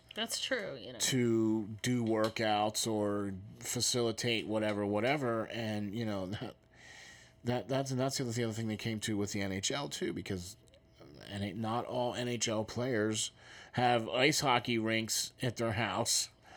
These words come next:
Speaker 2: So most of the guys have, this is the longest that they've gone without skating their whole lives.
Speaker 1: Right, 'cause
Speaker 2: You
Speaker 1: then,
Speaker 2: know,
Speaker 1: like, you start early and
Speaker 2: yeah, you
Speaker 1: hard.
Speaker 2: know, yeah, you start when you're, like, five, six years old, and, and then you pretty much are skating your whole life.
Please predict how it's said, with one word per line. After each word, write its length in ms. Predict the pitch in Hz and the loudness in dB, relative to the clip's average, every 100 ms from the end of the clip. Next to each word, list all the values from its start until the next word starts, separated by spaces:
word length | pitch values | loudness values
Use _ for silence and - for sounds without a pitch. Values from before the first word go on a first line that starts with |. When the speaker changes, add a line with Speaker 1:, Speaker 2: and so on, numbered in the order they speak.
| - - - - - - - | -18 -16 -16 -18 -18 -16 -2
Speaker 2:
So 300 | - 127 127 | 4 6 6
most 520 | 131 135 143 165 - | 4 8 10 8 6
of 100 | 139 | 2
the 60 | |
guys 720 | 120 120 139 139 123 131 131 - | 2 4 4 4 4 2 0 -2
have, 340 | 110 120 123 139 | 2 2 2 0
this 220 | 135 151 | 0 0
is 140 | 131 | 0
the 120 | 120 | 2
longest 600 | 113 113 120 135 135 123 - | 2 4 6 4 4 2 0
that 140 | 113 | 0
they've 280 | 117 120 110 | 2 0 2
gone 380 | 113 131 127 110 | 2 2 2 0
without 400 | 107 117 120 - | 0 2 2 2
skating 580 | - 113 131 123 110 | 2 2 2 2 0
their 180 | 110 120 | 2 2
whole 320 | - 123 135 | 2 0 2
lives. 600 | 131 135 147 82 - - - - - - - - - | 4 4 2 0 -6 -8 -8 -20 -20 -20 -20 -20 -8
Speaker 1:
Right, 360 | 196 240 233 - | -4 -2 -4 0
'cause 100 | 147 | 6
Speaker 2:
You 60 | 147 | 6
Speaker 1:
then, 100 | 143 | 6
Speaker 2:
know, 60 | |
Speaker 1:
like, 160 | 135 226 | 4 2
you 140 | 233 | -2
start 280 | 226 240 233 170 | 0 0 0 0
early 480 | 262 294 311 285 294 208 | 0 2 2 0 -6 -14
and 520 | 214 202 240 - 190 | -14 -14 -12 -2 4
Speaker 2:
yeah, 380 | 143 170 170 131 | 10 10 12 10
you 60 | |
Speaker 1:
hard. 140 | 143 143 | 8 6
Speaker 2:
know, 220 | 135 135 | 6 6
yeah, 300 | 127 147 147 | 6 6 6
you 180 | 120 139 | 4 2
start 300 | - 143 139 | 4 6 6
when 120 | 127 | 4
you're, 200 | 127 123 | 4 4
like, 280 | 113 110 120 | 6 4 0
five, 400 | - 120 123 120 | 0 4 6 4
six 300 | - 127 - | 0 0 2
years 180 | 120 110 | 4 6
old, 340 | 151 156 127 | 8 8 6
and, 200 | 117 107 | 2 -2
and 140 | 120 | -4
then 180 | 117 113 | -2 0
you 80 | 131 | -2
pretty 220 | 139 131 | -2 0
much 220 | 117 113 107 | 2 2 0
are 40 | |
skating 420 | - - 139 139 | 0 2 2 2
your 140 | 135 123 | 0 4
whole 160 | 139 | 6
life. 420 | 151 196 - - | 6 4 2 -4